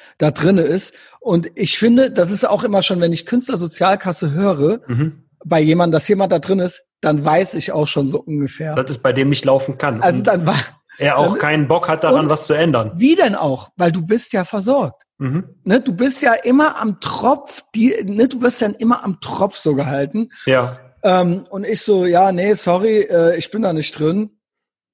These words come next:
Speaker 1: Ähm, genau, und da gab's noch einen Nachsatz, „Ach, schade, ich habe die Bewilligung über Nacht bekommen, ja,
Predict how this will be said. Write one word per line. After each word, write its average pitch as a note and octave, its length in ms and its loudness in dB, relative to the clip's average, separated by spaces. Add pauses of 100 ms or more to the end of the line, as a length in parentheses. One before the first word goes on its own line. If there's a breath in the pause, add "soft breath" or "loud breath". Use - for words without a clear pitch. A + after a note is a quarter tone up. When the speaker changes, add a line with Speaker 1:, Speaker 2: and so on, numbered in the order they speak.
(760 soft breath)
Speaker 1:
Ähm, E3+ 640 4
genau, C#3 420 0
und C#3+ 80 -10
da C#3+ 200 -4
gab's D3 260 -2
noch D#3 220 -2
einen D3 320 0
Nachsatz, E3 680 0
„Ach, D#3+ 120 -4
schade, G3+ 680 2
ich - 140 -6
habe D#3+ 100 -10
die D3+ 80 -6
Bewilligung E3 540 0
über G#3 220 -6
Nacht G#3 360 -4
bekommen, G3+ 580 2
ja, F#3+ 340 2